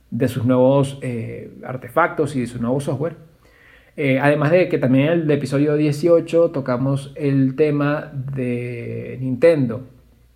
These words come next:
Eh, ahí me, me llevó a la infancia totalmente, en donde hablamos sobre videojuegos, sobre consolas, sobre toda la tecnología que están implementando, de cómo quizás el pasado en la tecnología en videojuegos termina siendo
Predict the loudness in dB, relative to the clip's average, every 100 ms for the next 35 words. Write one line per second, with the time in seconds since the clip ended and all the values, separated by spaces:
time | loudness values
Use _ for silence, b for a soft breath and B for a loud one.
0 | _ _ _ -12 -6 -4 -4 -2 0 2
1 | 0 0 0 0 0 0 0 0 -4 -2
2 | 2 2 2 2 0 0 -2 -2 -2 -4
3 | -2 -2 0 -2 -2 -2 -2 -4 -6 -6
4 | -2 0 0 -2 -8 -18 b b b b
5 | 2 2 2 2 2 4 2 2 0 2
6 | 0 0 -2 -2 0 0 0 2 2 2
7 | -2 -4 B B B B -4 0 4 4
8 | 4 2 -4 0 2 2 0 -2 0 2
9 | 4 4 2 2 2 0 0 0 0 -2
10 | 0 0 2 0 0 0 2 2 0 0
11 | 2 4 2 -2